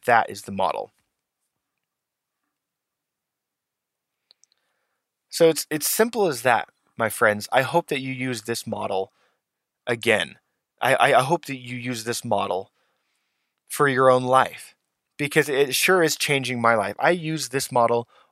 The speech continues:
all the time. I use it in everyday circumstances. Um, I work as a marketer for a startup company, and I am the only one who's pretty much a, a graphic designer.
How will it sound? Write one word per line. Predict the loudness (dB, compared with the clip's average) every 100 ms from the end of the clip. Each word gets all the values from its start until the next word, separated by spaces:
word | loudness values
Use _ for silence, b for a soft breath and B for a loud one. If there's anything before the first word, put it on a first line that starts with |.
| _
all | 2 2 2
the | -4
time. | -6 -4 -4 -4 -8 _ _
I | -2
use | -2 -2 -4
it | -4
in | -2
everyday | -4 -4 -2 -2
circumstances. | -4 -6 -8 -12 -10 -10 -10 -16 -16 -18 b b b b
Um, | -2 -2 -6 _ 0
I |
work | 4 4 4 0 -12 0
as | 4 4 2
a |
marketer | 2 2 4 2 2
for | 0 -6 -4 -2 -4
a | -4
startup | 0 2 0
company, | -4 -6 -4 -6 -8 b b b
and | 0 2 2 0
I | 0 2
am | 0 -4 -10
the | -10 -4
only | -4 -4 -2
one | -2 -4
who's | -8 -8 -10 -12 _ -10
pretty | -6
much | -4 -6
a, | -10
a | -4
graphic | 2 2 2 -8
designer. | -10 -2 0 0 -2 -6